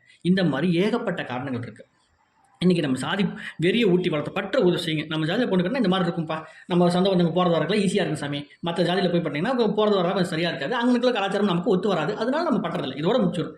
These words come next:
அதை தாண்டி நான் கல்யாணம் பண்றேன்னா தாராளமா போய் பண்ணிக்கன்னு விட்டுறணும்." இதுதான் இன்னைக்கு நம்ம செய்ய வேண்டிய விஷயமா இருக்கும். இதுல வந்து வெட்டறேன் குத்துறேன் போறதுனால கேஸ் வந்து அதுதான் த-, வருமே தவிர வந்து வேற எதுவும் வராது. அதாவது நம்ம ஜாதி இறக்கணும்,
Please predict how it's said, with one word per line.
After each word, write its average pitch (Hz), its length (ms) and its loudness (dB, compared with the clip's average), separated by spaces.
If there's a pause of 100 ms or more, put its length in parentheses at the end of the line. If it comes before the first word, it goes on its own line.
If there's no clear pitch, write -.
(200)
அதை 208 160 0
தாண்டி 277 220 0
நான் 262 100 -2
கல்யாணம் 220 240 0
பண்றேன்னா 208 320 0
தாராளமா 202 300 0
போய் 202 140 0
பண்ணிக்கன்னு 196 300 0
விட்டுறணும்." - 300 -2 (800)
இதுதான் 196 280 2
இன்னைக்கு 240 220 4
நம்ம 208 160 0
செய்ய 190 160 0
வேண்டிய 180 180 2
விஷயமா 170 220 0
இருக்கும். 151 260 -4 (680)
இதுல 233 160 2
வந்து 247 220 4
வெட்டறேன் 240 200 2
குத்துறேன் 233 300 0
போறதுனால 214 380 2
கேஸ் 226 240 2
வந்து 214 220 2
அதுதான் 220 500 2
த-, 208 80 0
வருமே 196 300 2
தவிர 202 260 2
வந்து 202 480 2 (180)
வேற 196 120 0
எதுவும் 208 200 4
வராது. 156 300 -2 (260)
அதாவது 240 380 2
நம்ம 220 180 0
ஜாதி 226 420 2
இறக்கணும், 233 460 2